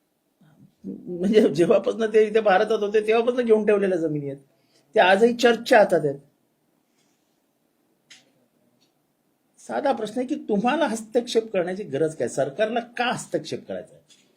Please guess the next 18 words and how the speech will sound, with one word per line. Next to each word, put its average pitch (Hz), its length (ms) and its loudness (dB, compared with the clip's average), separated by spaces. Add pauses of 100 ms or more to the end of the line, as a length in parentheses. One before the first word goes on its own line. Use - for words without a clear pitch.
(320)
कायदा 190 240 2
कडक 220 360 2
करा, 127 200 -4 (1700)
कायद्यामध्ये 160 420 0
सुधारणा 190 420 0
आणून 196 520 -4
त्या 170 160 0
जमिनी 165 280 -2
वापरतात. 160 600 2 (580)
साधी 240 380 -2
गोष्ट 156 320 0
आहे 127 220 -2 (800)
की - 80 -18 (120)
अंबानी 180 840 -2
साहेबांचं 147 560 -4
जे 156 140 -2
घर 127 280 -2
आहे, 87 180 -6